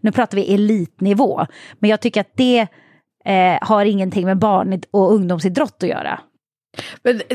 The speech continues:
Speaker 2: det har vi pratat <laughs> ofta om i träningspodden genom åren.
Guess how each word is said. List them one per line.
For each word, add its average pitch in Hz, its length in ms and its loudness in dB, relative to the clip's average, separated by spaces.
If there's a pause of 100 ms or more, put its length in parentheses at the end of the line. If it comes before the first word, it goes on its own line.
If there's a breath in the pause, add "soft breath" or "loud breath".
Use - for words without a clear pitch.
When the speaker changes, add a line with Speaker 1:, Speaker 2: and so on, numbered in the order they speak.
(160)
Speaker 2:
det 240 100 0
har 277 140 2
vi 254 140 0
pratat 196 340 -2
<laughs> 226 40 4
ofta 220 360 0
om 214 140 0
i 202 60 0
träningspodden 180 800 0
genom 175 300 0
åren. 175 420 2